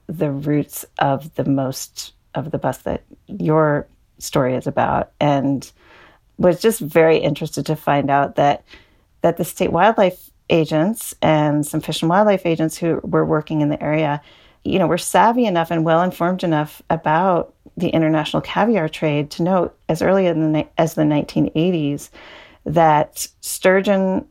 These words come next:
populations were going to crash in Russia and other parts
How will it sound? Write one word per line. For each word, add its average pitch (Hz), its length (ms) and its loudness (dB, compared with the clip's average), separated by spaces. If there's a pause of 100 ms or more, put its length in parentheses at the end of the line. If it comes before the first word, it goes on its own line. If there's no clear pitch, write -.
(120)
populations 170 920 0
were 147 340 0
going 156 180 -2
to 175 60 -4
crash 170 760 0 (140)
in 147 480 0 (160)
Russia 160 720 2 (720)
and 151 800 0 (100)
other 165 200 0
parts - 640 -4